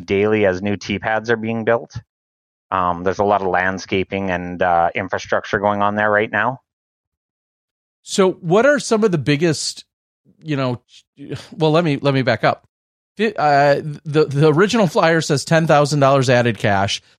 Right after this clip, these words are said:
Speaker 2: Then I saw a new
Speaker 1: Yes.
Speaker 2: post and a new flyer that says, "Well, it looks like it's gonna be at least fifteen thousand." What, what, where does
Speaker 1: Yeah.
Speaker 2: the, uh, excitement come from to raise a bunch of money to have these people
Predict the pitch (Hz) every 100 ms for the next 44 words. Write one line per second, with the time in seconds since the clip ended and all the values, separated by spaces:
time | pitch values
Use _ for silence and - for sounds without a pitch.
0 | _ 127 165 196 175 175 143 135 151 175
1 | 151 143 143 135 123 147 170 147 117 117
2 | 117 117 110 127 117 160 175 - 143 151
3 | 170 190 196 151 143 165 143 131 123 123
4 | - 123 - 180 185 131 98 98 95 101
5 | 123 _ - - _ 160 165 - 170 -
6 | 175 180 - 185 269 - 165 151 180 170
7 | 160 151 - _ _ _ - 139 127 123
8 | 117 110 - - _ _ - 151 - 185
9 | 180 170 135 113 _ _ - 170 160 156
10 | - 131 117 117 - 131 120 147 165 160
11 | 147 147 139 135 127 123 123 110 120 123
12 | 139 131 123 - 147 120 123 113 110